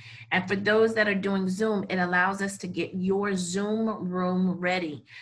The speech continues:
so that you can have your recruiters or just you, or to do it however you want to, to make sure you connect with students, alumni, and veteran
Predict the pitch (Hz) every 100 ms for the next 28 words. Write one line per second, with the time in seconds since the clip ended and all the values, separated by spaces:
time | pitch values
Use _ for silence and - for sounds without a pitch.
0 | - - 196 190 165 - 196 208 233 220
1 | - 190 185 175 170 170 156 160 - -
2 | 269 262 262 262 - 247 262 254 277 -
3 | - 240 240 254 - - - 240 233 226
4 | - _ - 247 202 226 226 - 233 208
5 | 214 214 202 190 196 247 233 220 262 269
6 | - 175 156 - - _ 220 220 214 226
7 | 202 202 - 220 190 185 208 240 226 -
8 | - - - - 240 240 247 - 185 185
9 | 208 208 208 202 202 - 180 180 208 208
10 | 214 214 214